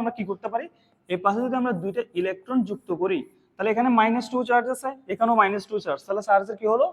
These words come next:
সমতা হলো। এখন বলো, চার্জের সমতা করতে গিয়ে আমরা কোন পাশে ইলেকট্রনকে যুক্ত করেছি? অ্যারো চিহ্নের ডান পাশে। আমরা মনে রাখবো, অ্যারো চিহ্নের ডান পাশে যদি যুক্ত করতে হয় আমাদেরকে, এটা স্ট্র্যাটেজি, যে এটা হবে জারণ অর্ধ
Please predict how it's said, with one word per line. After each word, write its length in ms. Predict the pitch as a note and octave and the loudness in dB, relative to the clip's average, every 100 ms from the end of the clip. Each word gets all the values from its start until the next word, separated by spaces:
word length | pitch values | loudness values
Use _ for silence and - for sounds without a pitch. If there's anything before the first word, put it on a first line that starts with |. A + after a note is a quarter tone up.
| - | -2
সমতা 260 | G#3 G3+ G3+ | 0 0 0
হলো। 140 | E3 - _ _ _ F3+ | -4 -10 _ _ _ 4
এখন 220 | G3+ C#4+ A3 | 4 4 2
বলো, 160 | G3 C3+ - - | 2 0 -6 0
চার্জের 380 | G3+ G#3+ G#3 A#3+ | 2 2 0 -4
সমতা 260 | B3 B3 B3 A#3 | -2 -2 -2 -4
করতে 200 | G3 G#3 | -4 -2
গিয়ে 160 | G#3 D#3+ - _ _ F3 | 0 0 -2 _ _ 0
আমরা 140 | A3+ A3+ - | 0 0 2
কোন 160 | A#3 A#3 A#3 A#3 | 4 4 2 0
পাশে 320 | A3 - C4 E3 - _ _ | -2 0 -2 -2 -4 _ _
ইলেকট্রনকে 420 | F3 G#3 A#3 A3+ A#3+ | 2 2 0 -2 -2
যুক্ত 160 | G#3+ - G#3 | -4 -2 4
করেছি? 300 | G#3+ A3+ D4 E4+ _ _ _ | 4 4 -2 -12 _ _ _
অ্যারো 200 | E3+ G3 G#3+ | 4 4 2
চিহ্নের 280 | A#3 A#3+ D4 - D3 D3+ | 0 0 -2 -4 -4 2
ডান 180 | F3+ E3+ E3+ | 4 2 0
পাশে। 260 | F3 - D3+ - E3+ | 0 0 -6 -6 -2
আমরা 120 | A3+ G#3+ | 0 2
মনে 120 | G#3 | 0
রাখবো, 160 | F#3+ G#3+ | 0 0
অ্যারো 140 | A3 A3 | -2 -2
চিহ্নের 200 | B3 F#3 | -6 2
ডান 120 | F3+ F3+ | 0 0
পাশে 140 | F#3+ A3+ | -6 -6
যদি 120 | A#3+ G#3+ | -8 -10
যুক্ত 180 | F#3+ G3+ E3+ | -4 0 0
করতে 220 | F3 C4+ A#3+ | 0 6 6
হয় 140 | A#3 F3+ | 6 0
আমাদেরকে, 260 | E3 D#3 E3 | -2 -6 -8
এটা 120 | - | -16
স্ট্র্যাটেজি, 420 | - C4 A3+ C3 B2 _ _ _ - | 0 2 2 -2 -12 _ _ _ -6
যে 160 | D#3+ D4+ - - - | 2 2 2 -6 -4
এটা 120 | E3+ G#3+ | 2 2
হবে 120 | A3+ G3+ F3 | 2 0 2
জারণ 320 | E3+ F3 F3 D#3+ | 4 4 0 -2
অর্ধ 200 | D#3+ E3 | -2 -4